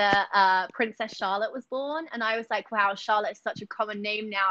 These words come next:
I've gotta change it and be <laughs> interesting." Um, so when I went to university, I kinda took Lottie as a derivative from Charlotte, and then, yeah, a lot of my friends have known me as that now. And then actually when I teach,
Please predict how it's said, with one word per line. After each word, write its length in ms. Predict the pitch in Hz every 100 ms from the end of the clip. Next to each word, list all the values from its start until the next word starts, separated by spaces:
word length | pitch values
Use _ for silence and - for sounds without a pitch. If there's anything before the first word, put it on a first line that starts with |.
| 196
I've 120 | 202
gotta 300 | 214 208 208
change 440 | - 226 220 214
it 120 | 196 190
and 200 | 196 196
be 160 | 208 214
<laughs> 60 |
interesting." 840 | 226 - 185 202 - - 254 247 226 254 _ 392 494 494 - -
Um, 400 | 233 247 247 254 _ - 349 _
so 160 | 269
when 120 | 262 269
I 60 |
went 160 | 262 240
to 80 | 240
university, 560 | 240 214 226 226 226
I 80 | 208
kinda 240 | 202 226 208
took 220 | 214 -
Lottie 520 | 202 196 208 - 196
as 140 | 190 185
a 260 | 180 196 _ _ -
derivative 600 | 208 208 208 208 214 196 -
from 160 | 196
Charlotte, 580 | 196 - 202 202 196 180 -
and 140 | 208
then, 340 | 196 196 202 - _ _ _ _ _ - - _
yeah, 240 | 226 285 311
a 60 | 294
lot 180 | 311 330
of 80 |
my 100 | 302
friends 360 | 294 262 240 277
have 100 | 277
known 260 | 226 233 262
me 140 | 254
as 100 | 240
that 220 | 226 220 226
now. 400 | 233 226 233 226
And 160 | 226 226
then 240 | 220 226 -
actually 320 | 269 - 247
when 140 | 233
I 100 | 208
teach, 560 | 208 - 415 359 - -